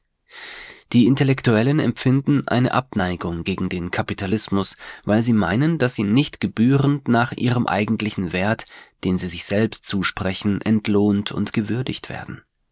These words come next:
Sie empfinden Neid und Missgunst im kapitalistischen System, in dem der fleißige und betriebsame Kaufmann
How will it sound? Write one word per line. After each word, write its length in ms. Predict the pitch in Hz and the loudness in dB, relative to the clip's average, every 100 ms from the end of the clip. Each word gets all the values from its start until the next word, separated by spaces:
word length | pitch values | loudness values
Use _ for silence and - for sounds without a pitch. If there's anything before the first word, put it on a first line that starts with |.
| - - - - | -20 -20 -20 -14
Sie 220 | - 107 113 | -2 2 4
empfinden 580 | 131 - 151 151 110 | 4 4 2 4 4
Neid 380 | 104 101 135 135 | 6 4 2 2
und 200 | 113 107 | 0 2
Missgunst 640 | 117 131 - 113 104 104 - | 4 4 2 2 2 2 0
im 180 | 104 104 | -2 -2
kapitalistischen 800 | 113 - 107 107 117 95 101 95 | -4 -4 -4 -2 -2 -2 -2 0
System, 580 | 98 - 117 113 104 104 - - | -2 0 2 4 4 0 -10 -4
in 180 | 107 104 | 0 4
dem 200 | 113 110 | 4 4
der 140 | 98 | 2
fleißige 680 | - 98 117 127 92 - 80 | 0 0 2 0 -2 -4 -4
und 140 | 82 87 | -4 -4
betriebsame 720 | 90 - 123 135 - 98 92 | -6 -4 -4 -2 0 0 0
Kaufmann 640 | - 107 113 - 101 98 | -2 -2 -2 -2 -2 -2